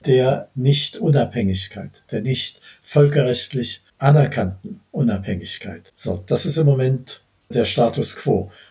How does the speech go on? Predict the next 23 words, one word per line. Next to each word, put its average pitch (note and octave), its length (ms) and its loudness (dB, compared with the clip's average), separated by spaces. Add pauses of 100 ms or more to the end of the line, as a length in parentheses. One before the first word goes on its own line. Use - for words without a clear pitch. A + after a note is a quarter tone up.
(100)
Plus, - 600 2 (840)
China C#3+ 420 2
sagt, B2+ 380 -2
es - 140 -2
gibt - 220 -4
nur A#2+ 140 2
ein A#2 180 0
einziges G2 480 -2
China, F#3+ 460 2 (220)
da - 100 -4
gehört G#2+ 260 -2
Taiwan G#2 300 -2
dazu, D3 520 0 (180)
und C3+ 400 2
diese C3 280 2
Vereinigung A#2+ 760 0 (240)
werden A2 500 -2
wir A2 240 0
mit G#2+ 180 -2
friedlichen A2 560 -2
Mitteln G2 260 0
erreichen. F#2 500 -8 (340)
Und G2+ 300 -4